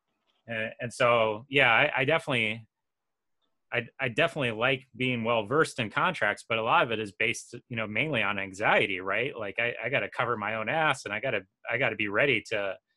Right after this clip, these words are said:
to spot the, the pitfalls and all that stuff. So it, it's not something I think of as fun, you know? It, and, uh, a-,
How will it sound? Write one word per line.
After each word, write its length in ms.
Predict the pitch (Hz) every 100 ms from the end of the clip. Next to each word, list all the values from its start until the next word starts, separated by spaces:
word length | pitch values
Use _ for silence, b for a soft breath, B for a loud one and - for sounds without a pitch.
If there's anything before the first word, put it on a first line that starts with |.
| _ _
to 60 | 110
spot 420 | - - 123 127 -
the, 440 | 110 98 95 92 - -
the 100 | 117
pitfalls 600 | - - - 117 104 98
and 80 | 101
all 140 | 98
that 160 | 98 98
stuff. 380 | - 101 98 - _ _ _ _
So 240 | - 135 127
it, 180 | 139 135
it's 160 | 131
not 220 | 185 190
something 280 | - 156 131
I 140 | 113 107
think 240 | 147 123
of 160 | 113 104
as 160 | 90
fun, 460 | - - 151 117 98
you 100 | 101
know? 320 | 104 120 113 -
It, 240 | 110 110 -
and, 280 | 110 104 104
uh, 240 | 101 98 - _ _ _ _ _ _ _ _ _ -
a-, 280 | 139 117 123